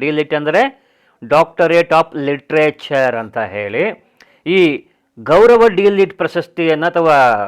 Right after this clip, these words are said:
ಗೌರವವನ್ನು ನೀಡಿರ್ತಕ್ಕಂತಹದ್ದು ಬೆಂಗಳೂರು ವಿಶ್ವವಿದ್ಯಾನಿಲಯ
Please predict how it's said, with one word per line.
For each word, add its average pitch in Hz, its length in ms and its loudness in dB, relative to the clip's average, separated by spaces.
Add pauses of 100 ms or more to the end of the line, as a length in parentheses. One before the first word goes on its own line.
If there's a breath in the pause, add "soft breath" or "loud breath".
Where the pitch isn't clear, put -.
(160)
ಗೌರವವನ್ನು 151 640 2
ನೀಡಿರ್ತಕ್ಕಂತಹದ್ದು 127 1160 -6
ಬೆಂಗಳೂರು 123 300 -6
ವಿಶ್ವವಿದ್ಯಾನಿಲಯ 107 880 -8